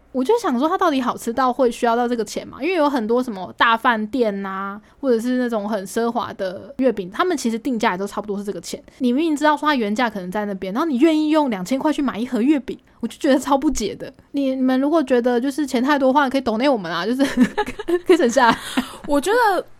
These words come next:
Speaker 2: 愿意花大钱买的，他们可能就真的蛮喜欢吃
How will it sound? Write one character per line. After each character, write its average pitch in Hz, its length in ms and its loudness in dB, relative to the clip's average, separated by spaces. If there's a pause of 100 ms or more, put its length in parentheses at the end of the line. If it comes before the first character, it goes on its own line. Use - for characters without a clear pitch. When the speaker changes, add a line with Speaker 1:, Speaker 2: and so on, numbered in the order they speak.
(140)
Speaker 2:
愿 415 280 2
意 403 40 4
花 349 320 6
大 330 180 0
钱 226 200 -6
买 202 260 -2
的， 180 80 -2
他 233 100 -2
们 311 100 -2
可 247 60 -4
能 196 100 -4
就 226 120 -6 (240)
真 233 180 -2
的 220 60 -4
蛮 185 160 -2
喜 185 100 -10
欢 175 160 -8
吃 170 420 -8